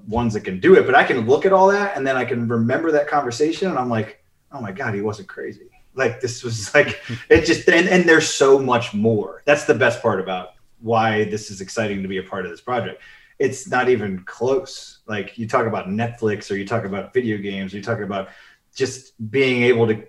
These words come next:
Speaker 1: have total ownership of something. Not even there yet. Um, that's why it's so exciting. And I, there's been plenty of times, and Siobhan has seen it, where I'm just, like,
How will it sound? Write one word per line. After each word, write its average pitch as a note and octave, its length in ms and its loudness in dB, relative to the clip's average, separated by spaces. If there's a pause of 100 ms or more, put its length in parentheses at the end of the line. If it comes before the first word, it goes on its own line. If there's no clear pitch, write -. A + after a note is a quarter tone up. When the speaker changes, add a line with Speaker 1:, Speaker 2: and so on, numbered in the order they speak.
Speaker 1:
have A#2 200 -2
total B2 380 2
ownership A#2 520 -4
of F#2+ 140 -6
something. F#2 540 -12
Not D#3+ 160 -10
even F#2+ 260 -8
there B2+ 240 -2
yet. - 240 -12 (500)
Um, G2+ 560 0
that's - 160 -16
why A2+ 180 2
it's - 120 -8
so A2 120 0
exciting. B2+ 440 0 (220)
And G#2+ 380 -4
I, A#2 320 -2 (380)
there's B2+ 220 2
been B2 240 0
plenty C#3+ 360 4
of D#3 100 2
times, C3 400 0
and A#2 100 -2
Siobhan A#2 380 -2
has A#2 180 -2
seen A#2 200 -4
it, C#3 260 -4
where A#2 160 4
I'm A#2 220 2
just, A#2 240 -4
like, G#2+ 400 -6